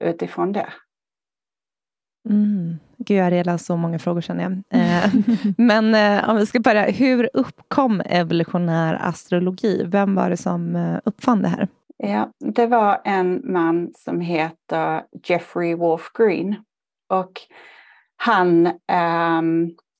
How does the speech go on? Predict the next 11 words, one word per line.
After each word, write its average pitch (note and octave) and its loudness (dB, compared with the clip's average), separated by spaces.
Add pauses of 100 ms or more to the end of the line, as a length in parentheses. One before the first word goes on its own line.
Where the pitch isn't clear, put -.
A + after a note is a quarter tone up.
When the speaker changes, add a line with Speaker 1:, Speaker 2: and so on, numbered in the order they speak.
Speaker 1:
fick - -4
till G3 2
sig, F3+ -2
han A3 2
träffade G3+ -2
faktiskt, - -6
eh, F3 0 (580)
känner A3 0
ni A#3 0
till, F#3+ 4
ehm, F3 0